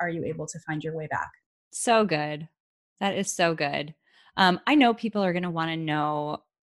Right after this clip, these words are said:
Speaker 2: more about you after this conversation, because there's so much that applies both to our individual day-to-day lives, but also the, your background in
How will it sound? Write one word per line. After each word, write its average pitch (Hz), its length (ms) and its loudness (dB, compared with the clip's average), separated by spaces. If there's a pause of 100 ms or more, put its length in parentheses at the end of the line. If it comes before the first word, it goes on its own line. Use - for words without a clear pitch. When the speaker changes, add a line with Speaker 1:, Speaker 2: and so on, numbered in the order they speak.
(120)
Speaker 2:
more 165 340 2
about 151 360 2
you 135 260 0
after 156 340 0
this 147 160 -4
conversation, 147 640 -2
because 156 220 0
there's 165 200 2
so 190 680 6
much 165 320 4
that 160 160 4
applies 151 580 4
both 156 380 0 (360)
to - 140 6
our 160 460 6 (120)
individual 190 540 10
day-to-day 180 440 6
lives, 180 340 6
but 170 200 6
also 202 460 8
the, 175 300 6
your 247 160 8
background 156 800 4
in 156 420 4